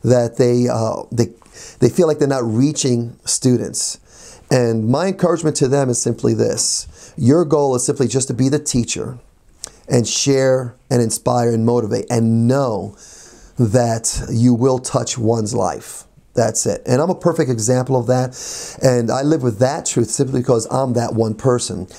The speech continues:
There are many people that were in my life that poured into me, that encouraged me. And I did not appreciate it then. But here I am, by,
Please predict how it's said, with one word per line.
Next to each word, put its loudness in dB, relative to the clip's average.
There 4
are 4
many 0
people 0
that 2
were 0
in 0
my 0
life -6
that 2
poured 2
into 0
me, -2
that 0
encouraged -2
me. -2
And 2
I 0
did 0
not 0
appreciate 0
it -4
then. -2
But 4
here 4
I 0
am, 0
by, -2